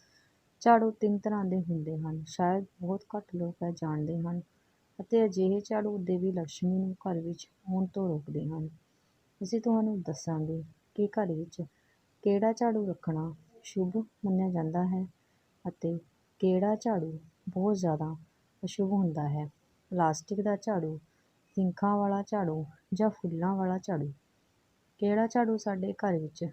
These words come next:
ਰੱਖਣ ਨਾਲ ਕੀ ਪ੍ਰਭਾਵ ਪੈਂਦਾ ਹੈ? ਅਸੀਂ ਤੁਹਾਨੂੰ ਇਸ ਵੀਡੀਓ ਵਿੱਚ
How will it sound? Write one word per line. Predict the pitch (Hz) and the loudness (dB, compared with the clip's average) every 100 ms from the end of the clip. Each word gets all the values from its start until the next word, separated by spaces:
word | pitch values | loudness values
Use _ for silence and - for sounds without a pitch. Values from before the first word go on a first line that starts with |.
| - - | -8 -4
ਰੱਖਣ | 175 175 - 208 | -2 -2 -2 0
ਨਾਲ | 202 185 185 | 2 0 -2
ਕੀ | 185 - 180 | -4 -4 -2
ਪ੍ਰਭਾਵ | 185 202 202 202 - | 0 -2 -2 -4 -4
ਪੈਂਦਾ | 156 143 143 | -2 -2 -2
ਹੈ? | 151 151 - _ _ - - - | -2 -6 -10 _ _ -20 -20 -8
ਅਸੀਂ | 175 - 226 | -6 -2 -2
ਤੁਹਾਨੂੰ | 226 220 214 214 196 | 0 2 0 -2 -4
ਇਸ | - | -6
ਵੀਡੀਓ | 175 165 156 160 180 | -6 -4 -2 -2 0
ਵਿੱਚ | 180 - | -2 -6